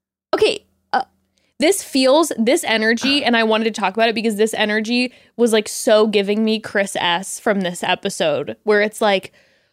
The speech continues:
Speaker 2: "Well, I sent a message to her and let her know how I felt and how, how, what a, how much bullshit it was. And she never opened it. Until this day, it
Speaker 1: <laughs>
Speaker 2: hasn't been seen."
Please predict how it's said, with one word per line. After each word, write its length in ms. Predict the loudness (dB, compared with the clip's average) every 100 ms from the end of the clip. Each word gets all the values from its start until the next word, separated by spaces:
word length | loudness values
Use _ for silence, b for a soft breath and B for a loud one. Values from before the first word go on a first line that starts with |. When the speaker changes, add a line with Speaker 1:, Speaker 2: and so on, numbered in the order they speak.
| _ 2
Speaker 2:
"Well, 580 | 4 4 4 2 -2 _
I 220 | -2 0 0
sent 340 | 0 0 -2
a 60 | -6
message 400 | -6 -6 -8 -8
to 80 | -6
her 120 | -6
and 240 | -6 -4
let 260 | 0 0 0
her 300 | 0 2 4
know 260 | 4 2 0
how 360 | -2 0 0
I 260 | 0 -2 -4
felt 540 | -6 -2 -2 -2 -6
and 160 | -8 -8
how, 480 | -8 -2 0 0 -2 b -8
how, 120 | -2
what 140 | 0 0
a, 80 | -4
how 200 | -2 0
much 220 | 0 -4
bullshit 540 | -4 -2 -2 -4 -6 -8
it 120 | -6
was. 360 | -6 -6 -8 -14 b b b -2
And 460 | 0 2 0 -4
she 480 | -4 -2 2 2 2
never 440 | 0 0 2 2 0
opened 320 | -2 -2 -6
it. 100 | -6
Until 280 | -6 -6 -4
this 160 | -4 0
day, 160 | 0
it 60 | 0
Speaker 1:
<laughs> 100 | -2
Speaker 2:
hasn't 200 | -4 -4
been 120 | -6
seen." 540 | -6 -10 -12 -12 -14